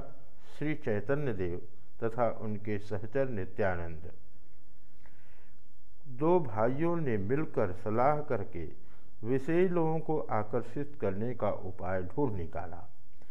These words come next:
वे कहने लगे, "तुम्हें मागुर मछली का रसा मिलेगा, नवयुवती की गोद मिलेगी,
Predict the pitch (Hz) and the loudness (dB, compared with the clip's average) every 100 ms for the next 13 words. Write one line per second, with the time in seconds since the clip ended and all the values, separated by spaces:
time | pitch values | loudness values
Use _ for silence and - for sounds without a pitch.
0 | - - - 143 139 139 147 165 147 147 | -2 -2 2 2 2 0 0 2 2 2
1 | 151 165 - - - - 139 131 131 101 | 0 -2 -2 -2 -2 2 2 2 2 2
2 | 92 113 131 143 117 101 101 139 139 135 | 2 2 2 2 2 0 0 0 0 0
3 | 107 90 95 101 143 135 107 87 85 92 | 0 0 0 2 2 2 2 0 0 -2
4 | - - - - - - - - 107 117 | -2 -2 -2 -2 -2 -2 -2 0 0 2
5 | 143 135 139 143 139 156 - 143 117 104 | 2 2 2 0 0 0 0 0 0 0
6 | 113 147 143 135 127 110 101 85 | 4 4 4 0 2 2 2 0